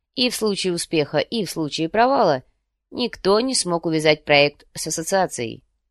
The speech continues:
«Безусловно. Поэтому я решил не задействовать в операции ни егеря, нашего регионального менеджера,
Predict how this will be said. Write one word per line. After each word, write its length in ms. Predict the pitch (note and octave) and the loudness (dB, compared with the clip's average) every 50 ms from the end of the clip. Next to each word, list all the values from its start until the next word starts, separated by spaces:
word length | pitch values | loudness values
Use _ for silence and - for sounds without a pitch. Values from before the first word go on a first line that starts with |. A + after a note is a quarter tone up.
| _ _ | _ _
«Безусловно. 800 | - B2+ C3+ B2 B2 A#2+ - - C3 B2 A#2+ B2 C3+ C#3+ D3 D3 - _ _ _ _ _ _ _ _ _ - | -12 -10 -8 -8 -8 -8 -8 -6 -6 -4 -4 -4 -4 -6 -8 -8 -12 _ _ _ _ _ _ _ _ _ -4
Поэтому 400 | C4+ C#4 D4 D4 D4 C#4+ C4+ C4+ | -2 -2 0 0 -2 -2 -2 2
я 220 | C4 C4+ C4+ C4+ | 6 6 6 6
решил 280 | A#3+ A#3 - - A#3+ A#3 | 6 4 2 2 0 0
не 140 | A#3+ B3 B3 | 0 0 2
задействовать 640 | C#4 C4+ A#3+ G3 G#3+ A3+ G#3+ - - G3+ F#3+ D#3 | 2 2 4 2 0 0 0 0 0 -2 -2 0
в 40 | E3+ | -2
операции 520 | E3+ - F3+ F3+ G3 G3 F#3+ - - F3 | -2 0 2 4 4 4 4 2 -2 -4
ни 260 | F3 F#3 G#3+ B3 B3+ | -2 0 0 0 0
егеря, 560 | A3+ G#3+ A#3 A3+ G#3+ F3 G3+ F#3+ F#3+ F#3 F#3 - _ _ _ _ _ _ | 0 0 0 0 0 0 0 2 2 2 0 0 _ _ _ _ _ _
нашего 320 | - F3+ F#3+ F3 - F3+ E3+ | -4 0 2 2 2 2 2
регионального 640 | F3 F3 E3+ F3+ E3+ F3 F3 E3 E3 E3 E3 E3 E3+ | 0 2 4 6 6 6 6 4 2 2 2 0 0
менеджера, 640 | E3 E3+ E3 E3 D#3 D#3 D3+ D3 D3+ C#3+ C#3+ C#3+ | 0 0 0 0 0 -2 -2 -2 -2 -2 -2 -4